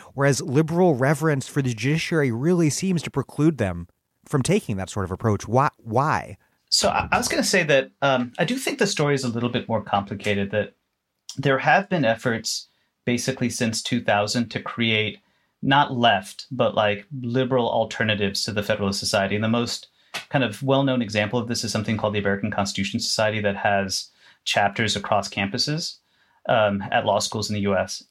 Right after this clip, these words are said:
Speaker 2: And I think some of this has to do with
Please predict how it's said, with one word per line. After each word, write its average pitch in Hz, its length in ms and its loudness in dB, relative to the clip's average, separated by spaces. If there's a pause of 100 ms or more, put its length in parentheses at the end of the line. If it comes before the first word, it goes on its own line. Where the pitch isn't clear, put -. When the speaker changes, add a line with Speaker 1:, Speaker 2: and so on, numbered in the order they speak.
(160)
Speaker 2:
And 135 80 2
I 147 60 2
think 151 260 -6
some 135 440 0
of 147 100 -4
this 160 240 -2
has 123 280 2
to 135 100 -2
do 113 520 -2
with 110 640 -2